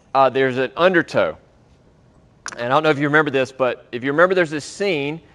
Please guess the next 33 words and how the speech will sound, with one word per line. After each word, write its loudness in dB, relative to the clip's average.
when -4
they 2
laid 4
the -2
foundation 0
of -6
the -4
temple, -2
okay? 2
When -2
they 4
laid 4
the -2
foundation, 0
it -4
says 2
the 0
young 2
people -2
did 0
what? 2
Do -6
you -2
remember 0
this? 2
The -6
young 0
people -2
were, 0
like, 2
cheering 0
and -8
celebrating -2